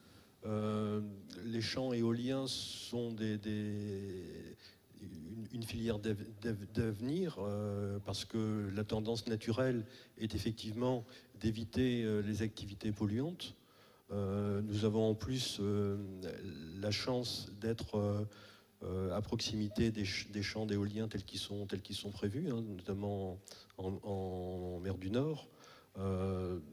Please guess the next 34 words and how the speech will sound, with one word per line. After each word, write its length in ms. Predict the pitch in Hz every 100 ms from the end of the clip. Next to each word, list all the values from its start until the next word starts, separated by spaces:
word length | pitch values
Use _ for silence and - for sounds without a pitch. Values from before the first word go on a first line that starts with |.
| 69 - - 107
nous 240 | 110 110
intervenons 500 | 117 120 110 120 123
dans 180 | 117 113
des 140 | 113
métiers 380 | 110 110 - 117
traditionnels 720 | - 110 107 - 120 139 160
que 120 | 143
sont 200 | 104 -
la 100 | 107
mécanique, 640 | 101 107 104 107 120 120 -
la 60 | 92
chaudronnerie 840 | 87 101 101 101 104 110 107 87 78
et 40 | 101
la 500 | 92 95 90 90 87 85 87
peinture. 460 | 98 98 147 170 - - - - - -
Donc, 200 | 107 101 -
ce 160 | - 101
sont, 340 | 120 117 107 - 82
euh, 100 | 85
des 140 | 104
métiers 420 | 110 104 - 123 117
qui 140 | 110
s'inscrivent 540 | - 107 - - 113
ég-, 160 | 104 101 117 101
euh, 340 | 110 107 104 107
également 460 | 107 110 113 120
dans 140 | 104 101
cette 320 | - 107 104
démarche, 640 | 101 107 117 117 - - - - - - -
euh, 180 | 98 101
des 200 | 104 104
énergies 520 | 107 107 110 107 110
maritimes 480 | 110 104 101 - 107
renouvelables. 680 | 101 107 101 117 156 156